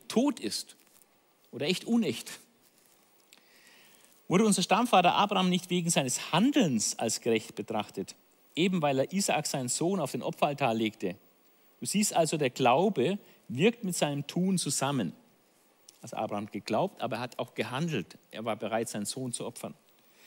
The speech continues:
Erst durch das Tun wurde der Glaube vollendet. Also ein Glaube,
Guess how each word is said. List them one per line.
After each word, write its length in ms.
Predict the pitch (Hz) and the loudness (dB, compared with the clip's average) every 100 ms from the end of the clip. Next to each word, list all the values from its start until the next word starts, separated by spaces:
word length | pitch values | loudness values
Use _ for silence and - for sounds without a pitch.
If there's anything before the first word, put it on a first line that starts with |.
| - - - - - | -20 -20 -20 -20 2
Erst 200 | 208 214 | 2 4
durch 100 | 233 | 4
das 240 | 202 - | 4 2
Tun 340 | - 240 285 262 | 2 6 6 6
wurde 200 | 170 143 | 4 4
der 100 | 127 | 2
Glaube 460 | - 120 147 156 | 4 4 4 -2
vollendet. 720 | - 135 - 135 123 92 - - _ _ _ _ _ _ _ _ | -2 -2 0 0 2 -2 -6 -20 _ _ _ _ _ _ _ _
Also 180 | 117 127 | -10 -6
ein 140 | 120 107 | -6 -4
Glaube, 520 | 120 151 175 160 | 0 0 0 -2